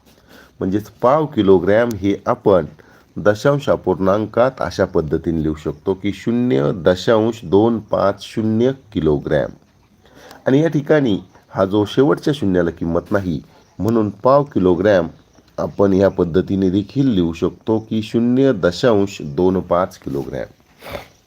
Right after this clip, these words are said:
याला देखील विद्यार्थ्यांनो पाव किलोग्रॅम असं म्हटलं जातं. तर याला पण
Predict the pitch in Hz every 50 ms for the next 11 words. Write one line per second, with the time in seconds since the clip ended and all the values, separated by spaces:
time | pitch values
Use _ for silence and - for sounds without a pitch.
0 | _ _ _ _ _ - 87 87 92 95 120 135 - - 156 113 87 78 - -
1 | - - - _ _ _ - - 82 82 80 90 90 90 87 98 87 87 90 95
2 | 110 117 104 110 - 101 104 110 123 123 113 - 104 85 80 80 73 78 87 92
3 | 90 82 78 76 - - 98 98 92 85 78 71 73 - 90 98 113 131 156 156
4 | - - _ _ _ _ _ - _ 71 73 69 - 82 78 76 - - 67 -
5 | - - _ _ - - - - - _ _ - _ _ _ _ _ _ _ _
6 | - _ _ _ _ _ _ _ _ - _ _ _ _ _ - - - 82 87
7 | 95 101 101 - 143 131 110 98